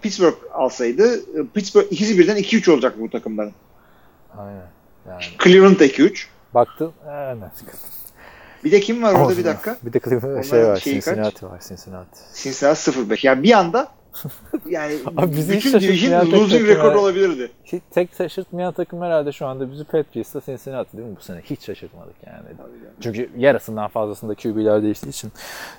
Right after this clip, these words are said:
Speaker 2: Devam ediyorum. Yine ben, be-, beni şaşırtan bir maç.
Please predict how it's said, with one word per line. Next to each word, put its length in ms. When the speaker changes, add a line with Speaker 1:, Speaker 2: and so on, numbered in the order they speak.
Speaker 2:
Devam 200
ediyorum. 300
Yine 260
ben, 220
be-, 160
beni 120
şaşırtan 480
bir 80
maç. 320